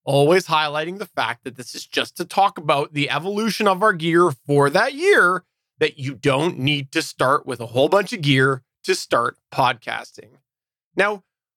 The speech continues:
we usually highlight this to make a couple of points. One, we like to make you want to have ambitions, uh, uh, on, on things you might want one day, or hear our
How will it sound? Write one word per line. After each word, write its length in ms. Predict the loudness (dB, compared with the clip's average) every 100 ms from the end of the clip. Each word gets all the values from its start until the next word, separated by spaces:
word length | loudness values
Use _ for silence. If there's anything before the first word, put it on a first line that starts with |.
| _
we 200 | 2 4
usually 460 | 6 4 4 2 2
highlight 640 | 2 0 0 0 -2 -2
this 320 | -4 -4 -6 -12
to 500 | -2 2 2 2 0 _ _ _
make 320 | -6 0 0 -2
a 60 |
couple 300 | -6 -6 -6
of 80 | -16
points. 320 | -18 -20 -10
One, 320 | -4 -4 -4 -6
we 160 | 0
like 240 | 2 2 -2
to 60 | -4
make 280 | -4 -4
you 300 | -2 0 0 -6 _ _ _
want 280 | 0 2 0 _
to 280 | -4 -4 -4
have 200 | -4 -2
ambitions, 600 | -2 -2 -2 -4 -10 -6
uh, 340 | -4 -2 -2 0
uh, 40 | 0
on, 280 | 0 0 0
on 240 | 0 0 0
things 260 | 0 0
you 80 | 0
might 200 | 0 0
want 200 | -2 -2
one 200 | 0 0
day, 200 | 0 0
or 440 | 4 4 4 0 -12 _ _
hear 240 | -2 2
our 300 | 4 2 -2